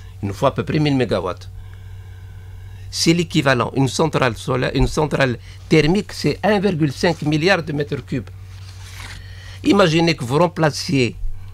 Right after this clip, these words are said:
le gaz naturel par le soleil. Vous allez gagner un virgule cinq milliard de mètres cubes qui sont disponibles pour les générations futures. Et mieux encore,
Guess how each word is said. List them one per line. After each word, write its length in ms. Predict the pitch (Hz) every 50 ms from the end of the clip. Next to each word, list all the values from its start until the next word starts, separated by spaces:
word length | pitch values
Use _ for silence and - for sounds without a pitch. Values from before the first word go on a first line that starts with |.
| - - - - - - - - - - - -
le 100 | 165 131
gaz 280 | 107 110 135 135 123 107
naturel 600 | 113 117 113 - - 101 107 117 139 - 233 220 - - - - - - - - - - - - - - - -
par 280 | - 151 160 - - -
le 160 | - 113 110
soleil. 600 | 104 - - 107 101 98 95 87 92 92 87 - - - - - - - - - - - - - - -
Vous 200 | - 120 127 127
allez 180 | 156 160 165 160
gagner 400 | 123 151 147 139 139 131 127 - -
un 200 | - 147 143 143 131
virgule 340 | 123 123 120 113 120 110
cinq 400 | 107 - - - 120 113 107 98
milliard 560 | - 117 120 131 135 120 117 120 113 107 107 101
de 120 | 98 107
mètres 360 | 107 107 104 101 - 107 92
cubes 300 | - - - 214 240 277 - - - - - - - - - - - - - - - - - - -
qui 100 | - 165
sont 220 | 143 - - 151 139
disponibles 720 | 123 131 165 156 - - - 147 156 196 214 170 156 135
pour 180 | 127 - 131 123
les 160 | 127 123 110
générations 540 | 107 123 123 123 123 - 110 - - 190 170
futures. 480 | - - 139 101 - - 117 98 95 - - - - - - - - - - - - -
Et 100 | - 135
mieux 240 | 117 113 170 214 220
encore, 380 | 208 165 - - - 110 101